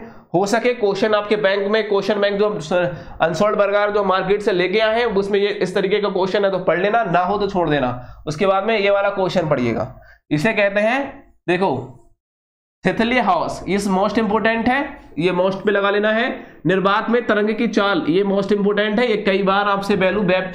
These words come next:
वैल्यू पूछी गई है। वेब इन वैल्यूज क्या होती है स्पीड में, वो आपसे पूछी गई है। वैद्युत क्षेत्र की तीव्रता ऊपर बता चुका हूं। बायो सेवर्ट्स का नियम most important है, आप इसको most पे लगा लेना है, very very important, ये पेपर में आपका छपेगा सौ परसेंट।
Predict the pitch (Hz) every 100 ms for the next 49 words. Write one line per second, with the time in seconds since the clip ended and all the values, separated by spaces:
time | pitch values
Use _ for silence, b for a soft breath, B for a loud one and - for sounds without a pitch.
0 | - 170 185 185 180 170 196 196 214 247
1 | - B - 139 180 190 196 185 196 196
2 | 220 202 202 220 233 226 175 - 202 202
3 | 226 254 180 175 185 208 214 185 190 214
4 | 190 180 190 196 175 180 185 190 175 190
5 | 175 180 160 147 180 196 208 220 233 B
6 | B 143 165 180 196 202 190 196 202 190
7 | 196 185 175 190 214 202 214 220 214 233
8 | - 165 170 175 185 175 180 196 208 202
9 | 208 214 220 247 254 - - 147 160 180
10 | 185 202 202 208 220 214 190 180 185 180
11 | 180 190 185 185 214 220 233 196 185 196
12 | 220 226 226